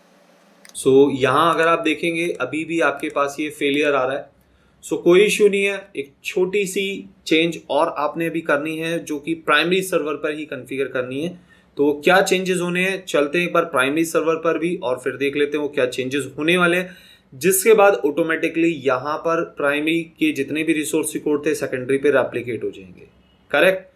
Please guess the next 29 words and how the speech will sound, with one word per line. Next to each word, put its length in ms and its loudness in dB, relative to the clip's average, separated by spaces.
So 120 -8
चलते 280 0
हैं 80 2
प्राइमरी 320 0
सर्वर 300 2
पर, 260 -2
डीएनएस 340 0
की 100 -2
कंसोल 400 0
को 120 -2
मैं 120 -4
ओपन 340 -2
कर 140 0
लेता 260 2
हूँ 220 -6
और 220 -4
यहाँ 360 2
पर 140 2
आपने 300 0
क्या 200 0
काम 260 -4
करना 280 -2
है, 240 -8
आपका 280 -4
जो 180 -4
प्राइमरी 380 2
ज़ोन 280 -4
है 140 -4
यानी 260 -4